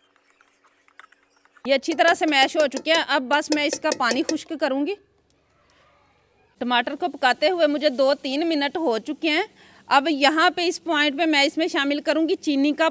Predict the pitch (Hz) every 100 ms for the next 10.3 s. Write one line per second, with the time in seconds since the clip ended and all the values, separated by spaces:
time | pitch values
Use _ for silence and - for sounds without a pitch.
0 | 320 240 226 233 277 233 220 208 214 208
1 | - 196 226 254 - 294 262 - 262 254
2 | 202 190 208 269 320 311 285 302 311 349
3 | 285 294 285 311 330 - 262 277 - 320
4 | 370 262 202 190 165 _ - - - 208
5 | 294 302 311 330 285 320 294 285 269 247
6 | 254 330 339 403 294 294 285 - 320 247
7 | 226 233 311 - 269 254 277 294 359 311
8 | 277 254 247 247 339 339 285 285 247 220
9 | 240 269 320 254 220 214 226 233 226 220
10 | 220 -